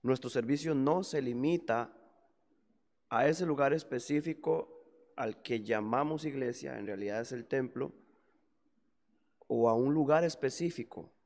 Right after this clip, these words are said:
Usted puede servirle a Dios desde donde usted está, desde su hogar, con sus vecinos, con su familia, y no necesariamente porque no esté, no estén las puertas del templo abiertas, no puedo servir.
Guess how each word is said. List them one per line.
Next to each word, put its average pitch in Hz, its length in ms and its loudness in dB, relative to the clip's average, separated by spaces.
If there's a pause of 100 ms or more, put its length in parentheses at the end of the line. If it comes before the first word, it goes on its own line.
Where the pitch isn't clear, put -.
(240)
Usted 120 240 -4
puede 143 240 4
servirle 131 400 2
a 120 80 6
Dios 131 300 2
desde 107 240 -2
donde 101 240 0
usted 110 340 0
está, 98 420 -6 (600)
desde 110 340 -2
su 104 180 -4
hogar, 113 500 0
con 107 180 -4
sus 135 200 -6
vecinos, 135 540 0
con 104 180 -4
su 139 140 -4
familia, 127 580 0 (1600)
y 104 120 -4
no 110 140 2
necesariamente 143 800 4
porque 117 340 -2
no 107 200 2
esté, 135 960 -2
no 117 120 -4
estén 131 320 -2
las 135 140 -2
puertas 135 400 0
del 123 160 2
templo 135 320 2
abiertas, 139 500 2
no 117 120 -2
puedo 123 280 2
servir. 120 600 -2